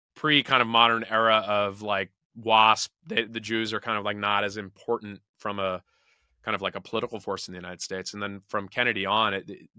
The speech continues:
the, the president has a lot, a, like, I mean, Nixon has Kissinger, like, it, you, you're starting to actually now have, um, Jewish people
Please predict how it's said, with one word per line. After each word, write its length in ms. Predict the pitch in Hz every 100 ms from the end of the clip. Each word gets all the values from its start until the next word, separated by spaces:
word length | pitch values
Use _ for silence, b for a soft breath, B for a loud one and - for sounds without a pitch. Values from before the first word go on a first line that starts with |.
| 113 117
the, 180 | 110
the 140 | 101 107
president 560 | - 147 131 123 117 - _ _ _ -
has 360 | - 127 117
a 60 | 113
lot, 320 | 104 113 113
a, 260 | 123 127 123
like, 220 | 110 101 _ _ -
I 40 |
mean, 220 | 123 110 107
Nixon 380 | 127 - 131
has 180 | 120 113
Kissinger, 480 | - 139 143 135 127
like, 180 | 117 110
it, 220 | 127 127
you, 160 | 135 135
you're 180 | 135
starting 340 | 123 151 151 135
to 60 |
actually 260 | 127 - 120
now 180 | 117 113
have, 280 | 117 110 107 - -
um, 440 | 104 98 95 95 98
Jewish 240 | 107 110 -
people 400 | 120 117 101